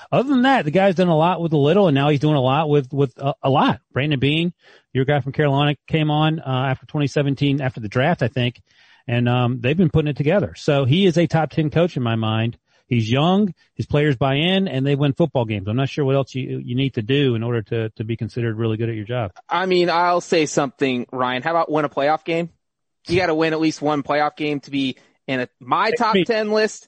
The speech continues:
Speaker 1: Hold on. When you, when you point one finger at you, you have four pointing back at yourself, Bengals fan.
Speaker 2: Hey, all I'm saying is that I got, I heard years of, I get bashed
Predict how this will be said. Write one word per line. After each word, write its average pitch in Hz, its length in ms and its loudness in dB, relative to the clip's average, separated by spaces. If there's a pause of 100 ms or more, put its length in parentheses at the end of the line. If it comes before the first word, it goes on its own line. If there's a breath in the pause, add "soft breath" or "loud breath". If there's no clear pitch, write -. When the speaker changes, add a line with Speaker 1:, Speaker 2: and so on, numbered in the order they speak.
(140)
Speaker 1:
Hold 170 160 2
on. 127 180 0
When 135 140 0
you, 156 180 4
when 151 160 2
you 160 120 4
point 196 300 2
one 170 180 2
finger 160 340 0
at 135 80 0
you, 143 160 4
you 120 200 2
have 131 160 0
four 143 260 0
pointing 131 260 0
back 123 120 2
at 117 80 -6
yourself, 117 420 -2 (100)
Bengals 117 380 -2
fan. 107 300 0 (100)
Speaker 2:
Hey, 190 340 0
all 202 340 4
I'm 233 120 0
saying 240 320 2
is 220 140 0
that 190 140 0
I 190 280 -2
got, 202 220 0 (100)
I 175 140 -4
heard 190 100 -2
years 415 720 0
of, 330 1600 0 (840)
I 285 160 0
get 294 200 -8
bashed 277 420 -2